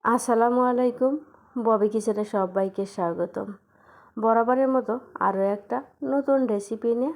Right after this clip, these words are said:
হাজির হলাম। আমার আজকের রেসিপিতে থাকছে সুজির রসভরি পিঠা। সুজির রসভরি পিঠা কিন্তু খেতে খুবই ভালো লাগে, আর খুব অল্প উপকরণ দিয়ে এই পিঠাটা তৈরি করা যায়। এই পিঠাটা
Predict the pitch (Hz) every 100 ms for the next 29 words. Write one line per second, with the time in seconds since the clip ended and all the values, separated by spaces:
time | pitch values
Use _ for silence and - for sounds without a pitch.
0 | - 214 165 165 185 185 190 196 208 -
1 | - _ _ _ - 214 208 202 240 -
2 | - 202 226 - 294 247 240 247 247 233
3 | 240 214 208 - 311 - _ - - 226
4 | 220 262 311 - 208 208 202 196 220 214
5 | 311 - 202 180 180 - - _ _ _
6 | _ _ _ _ - _ _ - 294 277
7 | 294 262 247 233 254 254 247 233 233 226
8 | 214 - 220 240 _ - 233 233 233 -
9 | 208 220 226 226 214 214 214 202 208 -
10 | 208 208 214 - - 247 233 - 214 214
11 | 214 226 220 208 208 208 214 208 220 247
12 | 214 208 208 208 202 247 - _ _ _
13 | - 208 190 185 180 180 180 175 180 196
14 | - _ _ _ _ _ - - 247 254
15 | 262 254 233